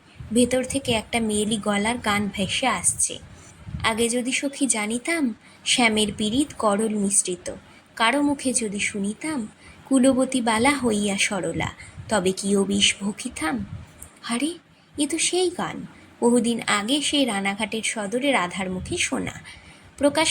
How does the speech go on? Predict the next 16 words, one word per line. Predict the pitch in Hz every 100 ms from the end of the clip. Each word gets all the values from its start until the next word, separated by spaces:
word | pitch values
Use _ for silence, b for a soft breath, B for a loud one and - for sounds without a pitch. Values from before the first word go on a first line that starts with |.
| -
মামা | 330 277 247
যাত্রা | 247 233 - 254
শোনার | - 254 247
পরে | 247 220 240 285
রাত | 196 190 190
দুটোর | 214 269
সময় | 277 330 262 185 240 B B -
তার | 233 220
বাড়িতে | 208 196 202
নিয়ে | 262 240 180 175
গিয়েছিল। | 175 - 220 160 156 - B B -
"তবে | - 214 247
কি | 254 294
ও | 269
বিষ | 240 277 - -
ভকিতাম | 220 - - 269